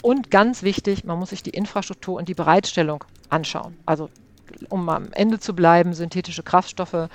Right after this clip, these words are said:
sind sicherlich für Flugzeuge total wichtig, aber im Moment werden synthetische Kraftstoffe in,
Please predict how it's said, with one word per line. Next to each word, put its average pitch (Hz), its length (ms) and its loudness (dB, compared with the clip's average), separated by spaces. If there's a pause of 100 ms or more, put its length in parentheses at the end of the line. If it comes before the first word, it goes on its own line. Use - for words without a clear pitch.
(320)
sind 175 180 -2
sicherlich 175 460 0
für 165 80 -16
Flugzeuge 170 560 -10
total 151 400 -6
wichtig, 202 420 2 (340)
aber 175 220 6
im 180 120 0
Moment 180 220 -2
werden 180 200 0
synthetische - 420 -8
Kraftstoffe - 560 -4
in, 185 240 -6